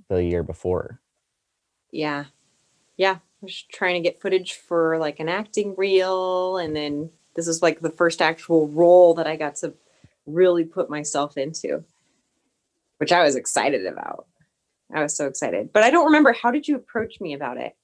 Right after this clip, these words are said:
Speaker 1: I believe I just, I had been talking to you, like, uh, well, we had connected through working on the shorts, and then, um, like, through just social media, I, I reached out and said, "Hey, I have this idea." And I sent, I think I
Speaker 2: Mm-hmm.
Speaker 1: emailed you over the script, and you were,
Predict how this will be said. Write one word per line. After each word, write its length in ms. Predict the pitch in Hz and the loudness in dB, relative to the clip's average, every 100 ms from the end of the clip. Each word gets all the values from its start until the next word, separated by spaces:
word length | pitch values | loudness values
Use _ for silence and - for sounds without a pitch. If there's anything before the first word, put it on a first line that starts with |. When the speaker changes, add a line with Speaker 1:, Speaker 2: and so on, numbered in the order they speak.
| _ - | _ -2
Speaker 1:
I 80 | 123 | 2
believe 360 | 147 156 151 | 4 6 6
I 100 | 135 | 6
just, 320 | 123 135 - - | 4 2 0 2
I 120 | 143 | 6
had 120 | 151 135 | 6 4
been 160 | 135 | 0
talking 400 | 117 120 117 127 | 0 0 0 -2
to 60 | 113 | 0
you, 300 | 113 110 104 | 2 0 0
like, 220 | 113 101 - _ - | 0 -2 -4 _ -8
uh, 340 | 98 95 92 | -4 -4 -4
well, 140 | 92 104 | -6 -2
we 100 | 123 | 2
had 140 | 110 | 0
connected 440 | - 123 127 110 92 | 0 -2 0 -2 0
through 260 | 107 92 95 | -2 -2 -2
working 380 | 104 107 110 | -2 -2 -2
on 80 | 95 | -4
the 80 | 87 | -4
shorts, 460 | - 113 98 - - | 0 2 2 0 -6
and 140 | 98 | -2
then, 320 | 95 92 92 | -2 -2 -4
um, 380 | 90 87 85 82 | -4 -4 -6 -8
like, 200 | 92 95 | -10 -8
through 360 | 101 92 87 - | -4 -4 -4 -8
just 200 | - 92 | -10 -6
social 280 | 95 95 92 | -2 -2 -2
media, 400 | 90 90 95 85 | -4 -2 0 0
I, 140 | 87 90 | -2 -4
I 40 | 90 | -4
reached 280 | 92 90 92 | -6 -4 -4
out 140 | 85 | -4
and 100 | 87 | -4
said, 160 | - 104 | -6 0
"Hey, 260 | 127 117 - | 0 -2 -4
I 60 | |
have 240 | 92 90 85 | -4 -4 -4
this 180 | 90 87 | -8 -6
idea." 520 | 85 90 90 82 80 | -6 -2 -2 -2 -4
And 180 | 101 101 _ _ _ - | -10 -18 _ _ _ -6
I 80 | |
sent, 240 | 104 120 113 | -2 0 0
I 120 | 104 | -2
think 180 | 95 107 | -2 -2
I 60 | 95 | -2
Speaker 2:
Mm-hmm. 80 | 101 | -2
Speaker 1:
emailed 300 | 98 95 92 | 0 0 0
you 160 | 92 | 0
over 160 | 90 90 | 0 0
the 100 | 87 | -4
script, 460 | - 110 98 98 - | -4 2 2 2 -4
and 120 | 90 | -6
you 80 | 92 | -2
were, 260 | 90 87 | 0 -2